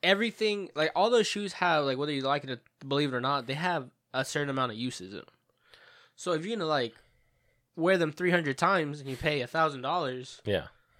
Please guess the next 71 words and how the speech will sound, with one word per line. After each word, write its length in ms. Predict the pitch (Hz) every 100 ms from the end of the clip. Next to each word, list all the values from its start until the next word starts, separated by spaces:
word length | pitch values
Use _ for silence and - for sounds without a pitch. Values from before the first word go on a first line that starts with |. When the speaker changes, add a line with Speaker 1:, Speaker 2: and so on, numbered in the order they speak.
| _ _ -
Speaker 1:
like, 360 | 160 147 120 - -
that's 220 | 147 151
a, 60 | 147
that's, 260 | 151 165
that's 320 | - 160 -
just 380 | - 151 139 - - _ _
mind-boggling. 760 | 147 143 170 147 117 107 98 95 _ -
Speaker 2:
Like, 200 | 151 117
like, 220 | 147 143
there 80 | 160
was 80 | 175
a 60 |
period 180 | 156 170
where 80 | 160
the 60 | 127
Yeezys 320 | 123 147 139
were, 120 | 123 117
like, 140 | 113
super, 720 | - 127 - 120 113 104 104 98 -
Speaker 1:
Oh, 60 |
yeah, 140 | 104 98
Speaker 2:
um, 60 |
Speaker 1:
I 40 | 120
Speaker 2:
I 40 |
mean, 40 | 139
Speaker 1:
remember 200 | 139 139
that 80 |
Speaker 2:
they're 100 | 160
Speaker 1:
time. 60 | 202
Speaker 2:
still 220 | - 220
popular 360 | 170 160 170 156
now, 180 | 135 143
but 160 | 143 123
Speaker 1:
They're 160 | - 180
Speaker 2:
there, 100 | 196
Speaker 1:
not 80 | 139
as 80 | 127
Speaker 2:
there 100 | 180
was 120 | 196
a 40 |
Speaker 1:
expensive. 200 | 131 113
Speaker 2:
period 400 | 151 147 135 113 110
where 140 | 113
they 120 | 117
were, 180 | 123 117
like, 320 | 107 104 101 - - -
Speaker 1:
Yeah. 160 | 131
Speaker 2:
a 20 |
thousand 340 | 110 131 127 110
dollars. 440 | 98 80 - - -
Speaker 1:
Yeah, 140 | 127 139
I 40 |
remember 240 | 139 127 107
them. 100 | 117
Speaker 2:
They 60 |
were 100 | 147
like 100 | 156
a 60 | 139
grand. 340 | 139 131 104
They're 60 | 110
like, 180 | 110 107
"This 140 | 127
is 160 | 135 120 - - 110
as 160 | 110
Speaker 1:
Yeah. 120 | 160 117
Speaker 2:
low 180 | 123 135
as 80 | 127
you 60 |
can 100 | 117
get 160 | 113 95
'em." 140 | 78